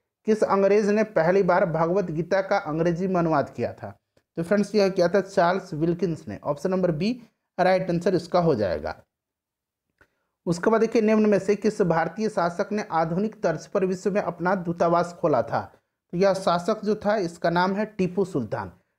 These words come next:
टीपू सुल्तान को शेरे मैसूर कहा जाता है, ठीक है, शेरे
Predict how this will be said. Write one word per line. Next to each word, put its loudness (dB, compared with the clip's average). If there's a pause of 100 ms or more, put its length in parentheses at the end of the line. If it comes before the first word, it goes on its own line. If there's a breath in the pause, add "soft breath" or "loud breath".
(180)
टीपू 2
सुल्तान 2
को 0
शेरे 2
मैसूर 2
कहा 2
जाता -4
है, -6
ठीक -6
है, 0
शेरे -2